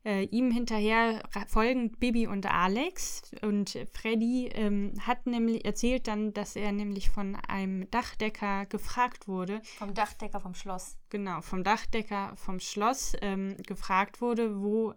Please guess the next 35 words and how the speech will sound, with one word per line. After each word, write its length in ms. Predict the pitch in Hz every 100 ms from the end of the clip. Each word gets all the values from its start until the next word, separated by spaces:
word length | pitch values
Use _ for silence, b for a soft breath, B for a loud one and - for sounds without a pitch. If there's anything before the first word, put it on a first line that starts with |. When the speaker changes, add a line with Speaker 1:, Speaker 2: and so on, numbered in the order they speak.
| -
Speaker 1:
ein 220 | 202 196
gutes 320 | 208 202 208
Versteck 420 | 240 233 247 240
ist. 260 | - 165 -
Er 160 | -
würde 220 | 190 214 226
da 120 | 226
gerne 260 | 226 240
mit 160 | 233 226
seiner 240 | 226 220
Freundin 560 | 220 - 214 214 185 165
hin. 180 | 170 175 B B B B -
Dieser 300 | 254 262 247
Dachdecker 580 | 269 - 240 233 220
ist 240 | - 254 -
eben 400 | 226 226 220 208 -
der 140 | 202
Dieb. 400 | 185 233 262 - - B B B B -
Und, 400 | 202 196 196 -
äh, 180 | 202 196
jetzt 400 | 202 202 - -
hat 140 | -
Freddy 320 | - 220 220
sich 180 | 208 208
doch 220 | 220 214
Gedanken 400 | 226 202 208 202
gemacht 360 | 190 190 202 -
und 160 | 196
wollte 260 | 190 190 196
deswegen 360 | 196 190 208 185
eben 160 | 190
zur 140 | 190 202
alten 260 | 196 196
Mühle 320 | 190 185 170
fahren. 380 | - - 170 -